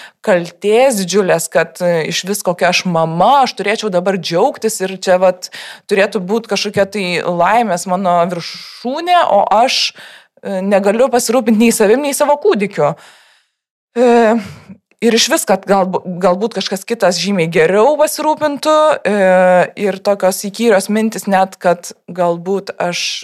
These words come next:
kažką galiu blogo tam vaikui padaryt, galbūt ir aš pati sau galiu kažką blogo pasidaryt. Nu tai va, tai tokia puokštė, e, puokštė tų simptomų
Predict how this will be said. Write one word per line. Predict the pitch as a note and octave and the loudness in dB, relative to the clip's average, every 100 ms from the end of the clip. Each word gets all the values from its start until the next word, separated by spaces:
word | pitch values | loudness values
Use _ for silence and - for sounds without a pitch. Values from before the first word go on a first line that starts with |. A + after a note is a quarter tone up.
| - | -16
kažką | - E3+ - E3+ | -16 -10 -6 -4
galiu | E3+ E3+ | -4 -6
blogo | D#3 E3 G#3 C4 C4 | -4 2 2 2 2
tam | C4+ C4+ | 2 2
vaikui | C#4+ C#4 | -2 -4
padaryt, | C4 C4+ C4+ C#4 C#4 | -2 0 0 -4 -4
galbūt | G3+ F#3 F3+ F3+ | -2 -2 -2 -4
ir | F3+ F#3 | -2 -2
aš | - | -2
pati | E3+ F3+ | -6 -8
sau | - F#3+ A#3 | -2 0 2
galiu | C4+ C#4 | 0 -2
kažką | C4 - C4 | -6 -4 -2
blogo | A3+ C4 C4 | 2 2 2
pasidaryt. | B3+ B3 - B3 B3+ B3+ - - _ _ _ _ _ _ - | -2 -4 -6 -8 -8 -12 -20 -20 _ _ _ _ _ _ -2
Nu | A3 | 0
tai | A#3 | 2
va, | C4+ C#4+ | 2 2
tai | F#3+ | 2
tokia | G#3+ G#3 G3+ | -2 -2 -2
puokštė, | G3+ G3+ B3 - B3 | 0 0 0 -2 0
e, | A#3+ A#3+ A#3+ - G3 G3 F#3+ F#3+ F#3 | 2 4 2 -4 -8 -6 -6 -6 -8
puokštė | F#3 G3 A3 - | -2 0 -2 -6
tų | - G#3+ | -10 -8
simptomų | A3 F#3+ F#3+ F3 F#3+ A#3 | -6 -6 0 0 0 0